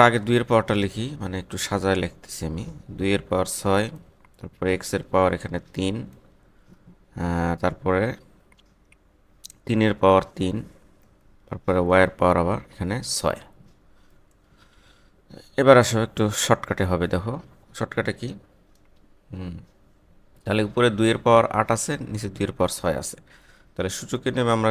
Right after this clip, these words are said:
শিখেছিলাম যে দুইয়ের পাওয়ার আট, দুইয়ের পাওয়ার ছয়, তাহলে ভাগের বেলা কি হয়? পাওয়ারগুলো বিয়োগ হয়, যেহেতু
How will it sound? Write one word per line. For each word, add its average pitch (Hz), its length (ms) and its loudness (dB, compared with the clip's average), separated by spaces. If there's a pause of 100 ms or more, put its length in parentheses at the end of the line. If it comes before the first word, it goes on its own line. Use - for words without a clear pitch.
শিখেছিলাম 104 540 -4
যে 98 140 -8
দুইয়ের 98 280 0
পাওয়ার 95 180 4 (260)
আট, 104 120 -4 (240)
দুইয়ের 95 260 -2
পাওয়ার 82 180 0 (120)
ছয়, - 280 -10
তাহলে 95 200 -2 (220)
ভাগের 95 320 2
বেলা 101 240 2
কি - 160 -8
হয়? 113 160 -4 (600)
পাওয়ারগুলো 104 360 6 (120)
বিয়োগ 107 180 2 (100)
হয়, 57 160 -4 (1200)
যেহেতু 98 240 -6